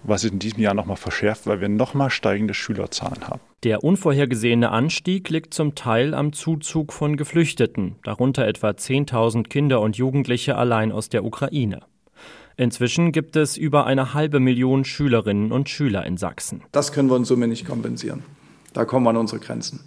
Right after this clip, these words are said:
Speaker 2: Mindestens eintausendfünfhundert Geflüchtete im schulpflichtigen Alter haben derzeit gar keinen Schulplatz, kritisiert ein Bündnis von Schul- und Flüchtlingsinitiativen. In zwei bis drei Jahren soll die Zahl der Schülerinnen und Schüler in Sachsen einen Höhepunkt erreichen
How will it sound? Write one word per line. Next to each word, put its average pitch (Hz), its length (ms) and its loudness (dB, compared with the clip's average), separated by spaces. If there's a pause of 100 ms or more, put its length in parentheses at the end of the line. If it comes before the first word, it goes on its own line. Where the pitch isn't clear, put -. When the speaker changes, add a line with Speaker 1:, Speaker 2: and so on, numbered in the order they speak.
(240)
Speaker 2:
Mindestens 123 460 2
eintausendfünfhundert 147 1040 0
Geflüchtete 143 680 0
im 117 120 0
schulpflichtigen 131 720 0
Alter 131 500 0
haben 139 280 0
derzeit 131 520 -2
gar 135 220 0
keinen 98 380 -4
Schulplatz, - 840 -2
kritisiert 135 560 0
ein 143 200 0
Bündnis 131 440 0
von 131 240 0
Schul- 120 320 -2
und 131 160 0
Flüchtlingsinitiativen. - 1300 -6 (420)
In 98 160 -4
zwei - 260 0
bis 120 160 -2
drei 107 180 -2
Jahren 135 420 2
soll 139 160 2
die 135 80 -2
Zahl 139 260 0
der 139 80 2
Schülerinnen 143 540 0
und 131 120 0
Schüler 143 300 2
in 131 100 2
Sachsen 131 360 -2
einen 139 260 0
Höhepunkt 117 480 2
erreichen 120 540 2